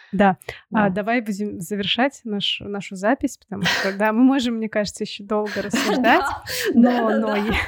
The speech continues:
Speaker 1: если вы хотите порассуждать, то, пожалуйста,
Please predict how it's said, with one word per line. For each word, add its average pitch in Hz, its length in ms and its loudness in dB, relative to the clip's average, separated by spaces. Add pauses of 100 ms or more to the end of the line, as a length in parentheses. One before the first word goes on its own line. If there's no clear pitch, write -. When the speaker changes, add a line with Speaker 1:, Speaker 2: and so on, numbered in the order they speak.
Speaker 1:
если 269 340 2
вы 226 120 -2
хотите 220 400 -4
порассуждать, 202 800 0
то, 190 300 -2
пожалуйста, 214 880 -6